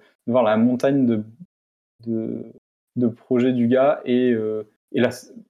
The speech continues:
mais c'est marrant, mais c'est, et la simplicité, en fait, euh, euh, à parler en anglais, à raconter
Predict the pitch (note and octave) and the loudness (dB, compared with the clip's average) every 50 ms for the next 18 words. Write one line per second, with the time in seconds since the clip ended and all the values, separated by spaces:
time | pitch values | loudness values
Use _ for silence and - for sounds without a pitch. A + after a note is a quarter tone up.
0 | _ _ _ _ - B2 - - C#3+ D#3 E3+ F#3 F3 D3+ B2 A#2+ A#2 A#2 A2+ A2+ | _ _ _ _ -8 -4 -2 0 2 2 2 2 2 2 2 4 2 2 0 -2
1 | A2 - - - B2 A#2 A#2 - C3+ A#2+ A#2 A#2+ - B2 A#2+ - A#2+ - - D#3 | -4 -6 -6 -2 0 0 0 2 0 0 2 2 0 -2 -2 -4 -6 -6 -4 -2
2 | - F#3+ E3+ - - C#3+ B2+ - - B2+ A#2 A2 A2 A2 G#2+ G#2+ G#2+ G#2+ G#2+ - | 0 0 0 0 0 -2 -4 -2 -2 0 0 2 2 2 2 2 0 -2 -6 -12
3 | _ _ _ _ _ _ _ _ A#2 A#2 A2+ A2+ A2+ A2+ A2+ A2+ A#2+ B2 - - | _ _ _ _ _ _ _ _ -6 -4 -2 -2 0 0 0 2 0 0 0 0
4 | - B2+ B2+ C3 C3 B2+ B2+ B2 B2 A#2+ C3 C#3+ D#3 E3 E3 D3+ B2+ B2 A#2 - | 2 2 2 4 2 2 2 2 4 4 4 4 4 4 4 4 2 0 0 -2
5 | B2+ A#2 - | -4 -4 -4